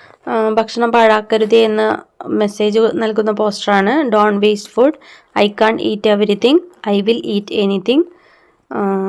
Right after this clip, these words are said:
എങ്ങനെയാണ് സ്റ്റോപ്പ് ചെയ്യാൻ പറ്റുക? Wa-, ways to stop. List and buy. ആവശ്യമുള്ള സാധനങ്ങൾ മാത്രം മേടിക്കാം. Plan and prepare. പ്ലാൻ ചെയ്ത് പ്രിപ്പയർ ചെയ്യുക. Store food properly.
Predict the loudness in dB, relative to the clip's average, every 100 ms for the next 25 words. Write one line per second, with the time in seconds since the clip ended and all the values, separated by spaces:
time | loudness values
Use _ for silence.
0 | -6 -4 -2 0 0 0 0 -2 -4 0
1 | 2 2 2 2 2 0 -2 -2 -2 -4
2 | -2 0 0 -2 _ -2 2 4 2 0
3 | -4 -2 0 0 0 _ _ _ _ -2
4 | -2 -2 _ -4 -4 0 0 0 -2 0
5 | 2 2 0 0 2 0 2 0 0 0
6 | 0 0 0 -2 0 0 -2 -2 0 -2
7 | -4 -20 -20 _ _ _ _ _ _ _
8 | _ _ 0 4 4 2 0 0 2 2
9 | 0 -2 -6 -6 0 -2 -2 -10 -4 0
10 | 0 0 -2 -2 -4 -4 -2 0 0 0
11 | -2 -6 _ _ -10 2 4 4 2 -2
12 | -2 -4 -2 0 0 -2 -2 -4